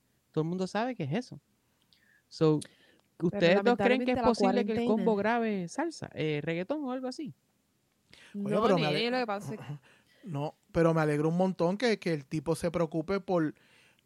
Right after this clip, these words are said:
Speaker 3: no solamente
Speaker 2: Exacto.
Speaker 3: exponentes jóvenes, sino que él diga, el,
Speaker 1: No,
Speaker 3: el
Speaker 1: no es
Speaker 3: gran
Speaker 1: Bad
Speaker 3: combo es el
Speaker 1: Bunny,
Speaker 3: gran combo.
Speaker 1: eh.
Speaker 3: Está bien, la, la casa disquera.
Speaker 1: Es que yo no sé
Speaker 3: Eh,
Speaker 1: quiénes son esa gente,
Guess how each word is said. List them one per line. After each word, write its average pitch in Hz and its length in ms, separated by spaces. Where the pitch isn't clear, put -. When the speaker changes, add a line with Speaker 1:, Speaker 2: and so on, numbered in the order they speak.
Speaker 3:
no 175 220
solamente 185 460
Speaker 2:
Exacto. 175 160
Speaker 3:
exponentes 175 480
jóvenes, 165 500
sino 160 240
que 160 100
él 156 60
diga, 147 300
el, 131 120
Speaker 1:
No, 202 120
Speaker 3:
el 202 120
Speaker 1:
no 208 60
es 226 40
Speaker 3:
gran 147 100
Speaker 1:
Bad 262 80
Speaker 3:
combo 214 240
es 214 100
el 220 60
Speaker 1:
Bunny, 202 120
Speaker 3:
gran 185 100
combo. 196 280
Speaker 1:
eh. - 40
Speaker 3:
Está 139 180
bien, 151 400
la, 139 220
la 127 200
casa - 280
disquera. 170 540
Speaker 1:
Es - 140
que 208 140
yo 226 100
no 233 80
sé 240 120
Speaker 3:
Eh, 220 60
Speaker 1:
quiénes 214 220
son 214 100
esa 208 140
gente, 269 180